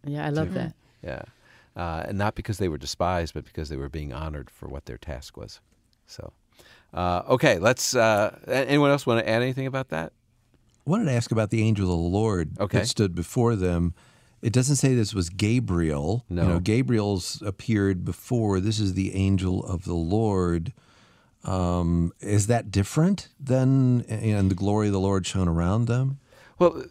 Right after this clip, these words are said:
Speaker 2: in the Old Testament, the angel of the Lord generally is a pre-incarnate appearance of the Messiah, a Christophany, but, not here, 'cause the
Speaker 1: But,
Speaker 2: Messiah is present.
Speaker 1: and my Bible says, "An angel of the Lord suddenly stood." It
Speaker 2: Ah.
Speaker 1: doesn't have the
Speaker 2: Uh, I'll tell
Speaker 1: in
Speaker 2: you,
Speaker 1: verse nine?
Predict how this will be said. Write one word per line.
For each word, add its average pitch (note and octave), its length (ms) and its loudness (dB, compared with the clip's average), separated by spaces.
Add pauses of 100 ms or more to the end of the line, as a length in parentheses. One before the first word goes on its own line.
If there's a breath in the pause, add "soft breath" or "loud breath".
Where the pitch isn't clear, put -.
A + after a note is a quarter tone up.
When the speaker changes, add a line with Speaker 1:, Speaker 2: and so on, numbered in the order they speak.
Speaker 2:
in C3+ 100 6
the C#3 80 8
Old D#3+ 180 8
Testament, C3 280 2
the G#2 100 6
angel A#2 220 4
of G2+ 80 0
the G2+ 60 2
Lord F#2+ 240 4
generally B2+ 720 4
is G2 420 2
a F2+ 400 2
pre-incarnate G2 880 0
appearance E2+ 680 -2 (440 soft breath)
of F2+ 220 -2
the F2 80 0
Messiah, D#2 580 0
a - 80 -4
Christophany, D2+ 760 -2 (400 soft breath)
but, G2 140 2
not G2 240 2
here, G2 340 -2
'cause D2 120 -4
the D2 80 -2
Speaker 1:
But, D#2+ 100 -2
Speaker 2:
Messiah D2 240 2
is C#2+ 100 -6
present. C#2 320 -2
Speaker 1:
and F3+ 80 6
my A3 120 6
Bible F3 260 4
says, C3+ 280 0
"An C#3+ 380 2
angel G#2+ 360 -2
of G2 80 -4
the G#2+ 80 -4
Lord G2 340 -4 (260)
suddenly G2+ 440 -2
stood." - 380 -6 (300)
It - 60 -4
Speaker 2:
Ah. - 40 2
Speaker 1:
doesn't B2+ 240 2
have B2+ 280 -2
the G2 240 0 (440)
Speaker 2:
Uh, F#2+ 720 -6
I'll G2 80 -6
tell - 140 0
Speaker 1:
in D3 60 6
Speaker 2:
you, - 20 2
Speaker 1:
verse D3+ 200 4
nine? D#3 300 2